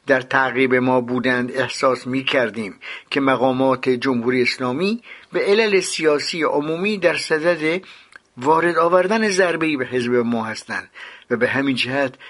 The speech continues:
در هیئت دبیران به اتفاق، به اتفاق آرا تصمیم گرفتیم که کادر رهبری مرکزی حزب را به طور غیرقانونی از کشور خارج کنیم و به تشکیلات کوچک مخفی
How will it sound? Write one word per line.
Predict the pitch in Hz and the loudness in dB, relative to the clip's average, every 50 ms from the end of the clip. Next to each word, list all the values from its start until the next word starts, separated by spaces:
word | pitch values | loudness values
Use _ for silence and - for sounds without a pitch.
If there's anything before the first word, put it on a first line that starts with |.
| - - - | -16 -6 -2
در | 139 135 | 0 0
هیئت | 123 123 131 131 123 127 127 123 117 | 2 2 2 2 2 2 0 0 0
دبیران | - 131 123 120 123 123 135 147 139 131 123 120 | 0 0 0 2 0 0 0 0 0 -2 -2 -2
به | 147 151 | -2 -2
اتفاق، | 147 143 - 175 165 - 190 190 185 170 - - - - - _ _ _ - - - _ - | -2 -2 -4 -4 -2 2 4 4 4 2 0 -6 -18 -20 -20 _ _ _ -20 -20 -20 _ 0
به | 135 147 | 2 2
اتفاق | 147 147 - 160 156 - 208 214 196 180 | 2 2 -2 -4 -2 2 2 2 4 4
آرا | 180 160 143 135 127 123 131 143 143 139 127 | 4 4 4 4 4 4 4 4 4 4 2
تصمیم | 127 - 127 123 - - 135 156 180 | 0 -2 -6 -4 -4 -6 -6 -4 -4
گرفتیم | 170 175 170 175 170 - - 185 190 196 190 - - - - - - _ - | -2 -2 -2 -2 -4 -6 -6 -6 -6 -6 -8 -12 -16 -16 -16 -16 -16 _ -12
که | - 156 143 | -8 -8 -6
کادر | - - 180 196 190 - - 165 | -2 2 2 2 2 2 2 2
رهبری | 156 147 165 151 143 143 - 156 147 160 185 180 165 | 2 4 2 2 0 0 -2 -2 0 0 0 -2 0
مرکزی | 156 151 151 139 131 - 147 139 135 143 | 0 0 0 -2 -2 -2 -4 -2 -2 -2
حزب | 135 123 135 151 180 160 151 139 | -4 -2 -2 -2 -2 -2 0 0
را | 135 127 131 - - - - - - | 0 -2 -2 -4 -10 -20 -20 -8 -4
به | 170 170 | -2 0
طور | - 190 202 202 | 2 4 2 2
غیرقانونی | 196 - - 196 202 196 190 190 175 196 196 196 202 214 220 233 240 254 247 - - - - _ | 2 2 2 2 4 4 4 4 4 4 4 4 4 4 4 4 2 2 0 -4 -10 -18 -10 _
از | - 165 165 - | -2 -2 -2 -2
کشور | - - 170 160 - 180 185 196 | -2 -2 -2 0 0 2 2 0
خارج | 190 - - 180 180 185 214 240 220 - | 0 0 2 4 4 4 4 2 0 0
کنیم | - 147 135 120 113 107 - _ _ _ _ - - - - - - - | -2 -2 -4 -4 -6 -8 -10 _ _ _ _ -20 -20 -20 -20 -20 -6 -2
و | 131 123 | 0 0
به | 131 127 | 0 0
تشکیلات | 131 - 143 - - - 143 139 156 156 143 - 143 | 0 0 0 0 -2 -2 0 0 0 0 0 -2 -6
کوچک | - - 143 139 - - 185 185 170 | -6 -4 -4 -2 -2 -2 -4 -4 -2
مخفی | 156 151 143 127 - - - 160 151 | -2 0 0 0 -2 -4 -6 -6 -4